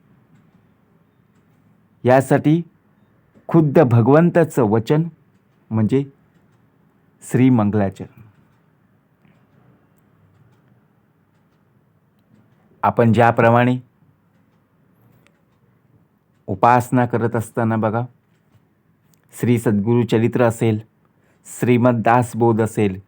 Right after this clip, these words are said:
श्री मनाचे श्लोक असेल, श्री सद्गुरु सत्यदत्त व्रतपूजा व कथा, या चार भागांच्या निरूपणाचे श्रवण केल्यानेच मानवी नित्यमूल्यांची जागृती व जोपासना होईल.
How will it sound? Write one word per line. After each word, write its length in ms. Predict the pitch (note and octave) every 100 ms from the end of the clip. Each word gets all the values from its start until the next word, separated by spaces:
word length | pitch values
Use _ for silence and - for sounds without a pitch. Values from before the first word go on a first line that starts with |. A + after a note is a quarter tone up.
| _ _ -
श्री 280 | - B2 B2
मनाचे 420 | A2+ A#2 B2+ C#3
श्लोक 340 | A#2+ A#2+ A2+
असेल, 380 | A2 - G#2 F#2 F2+ _ _ _ _ _
श्री 180 | - B2+
सद्गुरु 420 | B2 A#2 G#2+ B2
सत्यदत्त 680 | A#2+ C3 - B2+ G#2+ - -
व्रतपूजा 800 | A#2+ A2 A#2 A#2+ - A#2+ A2+ G#2+ G2 -
व 120 | G2+
कथा, 420 | G2+ G#2 B2+ A2 F#2+ - _ _ _ - -
या 140 | D#3+ F3
चार 360 | G#3 G3 A#3 B3+
भागांच्या 500 | G3 G3 A3+ B3 B3
निरूपणाचे 640 | G3+ G#3+ A3 A3+ A#3 A3+ G#3+
श्रवण 400 | - F#3 A3+ G#3+
केल्यानेच 720 | G3 F#3+ A3+ A3+ G#3+ B3+ - - _ _ _ _ _ _ _ _ _ -
मानवी 540 | G2+ A2+ B2+ C#3+ D3+
नित्यमूल्यांची 840 | C3+ B2+ - C#3+ C#3 C3+ C3 - C3 G#2
जागृती 560 | A#2 G#2+ A2+ A#2+ B2+
व 140 | A#2 A2
जोपासना 680 | F#2 G2+ - A2+ A2+ A#2+
होईल. 260 | A#2 F#2 E2